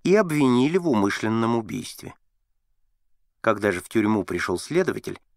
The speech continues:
то вместо подозреваемого он нашел груду обугленных костей с частично сохранившимися кусками мяса. Объяснение происшедшей трагедии найти не удалось.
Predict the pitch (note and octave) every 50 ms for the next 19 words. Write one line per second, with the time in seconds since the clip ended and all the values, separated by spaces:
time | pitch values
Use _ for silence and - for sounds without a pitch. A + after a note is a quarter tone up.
0 | _ _ _ - C#3 B2+ D3 E3+ E3+ - - D#3+ - - B2 A#2 B2 A2 A#2 A2+
1 | A#2+ B2+ D#3+ G3 G#3 F3+ D3+ B2 G#2 F#2 F2 F#2+ G#2+ C3+ D3+ D#3 D#3+ D#3 - F#3+
2 | F3+ D3+ A#2+ A2 B2 D3 F3 F3 C#3 C3+ C#3+ C#3 C3 D3 D#3 C#3+ C3+ C3 C3 B2+
3 | A#2 - - B2 A2+ - - - - G#3 G#3+ F3+ _ _ _ _ - - - -
4 | - D3+ C3+ - - - F#3 - - F3+ E3 - - D3 B2+ C#3+ C3+ C3 D3+ D#3+
5 | - - F3 E3+ D#3+ C#3 - - - - B2 - - - B2 A#2+ B2+ B2 A#2 G2+
6 | E2 D#2 - - - - - - - _ _ _ _ _ _ _ _ _ _ _
7 | _ _ _ _ _ - E2 A2 A2 A2 A2+ G#2 - - E3+ F#3+ G#3+ G#3 G2 G2
8 | - - D3 C#3+ B2+ - A#2+ G2 - - G2 F2 - - F#2 F#2 D#2+ F2 F2 E2
9 | D2+ D#2 B1+ - - - _ _ _ _ _ _ _ _ _ _ _ _ - G2+
10 | G#2+ A2 F#2 - - G#2 G#2 A2 A2 A#2+ C3+ C#3+ D#3+ D#3+ D3 G#2+ D#2+ - - -
11 | -